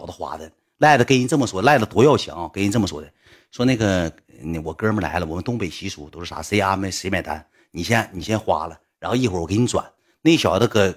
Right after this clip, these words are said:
K T V就坐不住了，就是不是啥有钱，进屋安排那人儿也是贼破烂，都听他指挥。走，上酒吧摇会儿，酒吧K T V一起的，摇一会儿之后，走，进屋玩会儿，进屋玩会儿，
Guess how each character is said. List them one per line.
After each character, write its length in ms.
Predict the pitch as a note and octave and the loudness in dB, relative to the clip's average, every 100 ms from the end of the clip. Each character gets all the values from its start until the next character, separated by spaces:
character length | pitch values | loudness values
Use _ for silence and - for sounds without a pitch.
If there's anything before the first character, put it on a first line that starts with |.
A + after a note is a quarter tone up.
| - | 0
K 160 | D3 | 2
T 120 | C3+ | 4
V 140 | C3 B2+ | 4 4
就 100 | B2 | 2
坐 140 | D#3 | 0
不 100 | A2+ | 0
住 140 | A#2+ B2 | -2 -4
了， 100 | D2+ | -6
就 120 | G#2 | -8
是 120 | F#2+ | -8
不 220 | F#2 - B2+ | -8 0 4
是 140 | F3 | 4
啥 140 | A2+ | 6
有 100 | C#3 | 4
钱， 160 | G2 G#2+ | 2 2
进 140 | G#3 F#3+ | 4 6
屋 20 | |
安 240 | F3 G3 | 8 6
排 60 | G3 | 6
那 80 | G#3 | 4
人 140 | D#3 C#3 | 4 6
儿 60 | |
也 120 | G#3 C3+ | 6 4
是 120 | B2+ | -2
贼 220 | - E3 | -4 -6
破 220 | E3 G#3 | 0 4
烂， 180 | G#3 E3+ | 6 6
都 140 | F3 | 4
听 160 | G#3 G#3+ | 2 2
他 160 | G#3+ A3 | 4 2
指 120 | - | 0
挥。 320 | - D3+ B2 - | 2 4 4 -4
走， 120 | - F#3+ D4 E4 - _ | 2 8 10 8 4 _
上 220 | - C#4 C4+ | 0 4 4
酒 160 | G3 | 4
吧 220 | F#3+ C#4 | 4 6
摇 260 | C#4 G#3+ C4+ | 6 6 6
会 120 | G#3 | 6
儿， 260 | F3+ E3+ - _ | 4 4 -2 _
酒 200 | - C#3 | -10 0
吧 160 | D#3+ F#3+ | 4 4
K 160 | G3 | 6
T 80 | F3 | 6
V 80 | F3 | 6
一 140 | G3 | 6
起 220 | F#3+ - F2+ | 4 0 4
的， 180 | G#2+ - _ _ _ - | 4 2 _ _ _ 2
摇 240 | D3+ A#3 | 6 8
一 80 | C#4+ | 6
会 140 | F#3 | 4
儿 40 | E3 | 4
之 80 | |
后， 220 | F#3 E3+ - | 4 2 -4
走， 560 | - G#3+ D4 E4 - _ | 4 8 8 6 2 _
进 320 | - G4 D4 | 4 6 6
屋 200 | C#4+ D4 | 4 4
玩 260 | A#3+ A#3 B3 | 6 6 8
会 80 | G3 | 8
儿， 220 | G#3 F#3 - | 6 4 -2
进 240 | G3 F3+ | -4 -2
屋 100 | F3 | 4
玩 180 | D#3 D#3+ | 8 8
会 120 | B2+ | 6
儿， 100 | A2+ | 2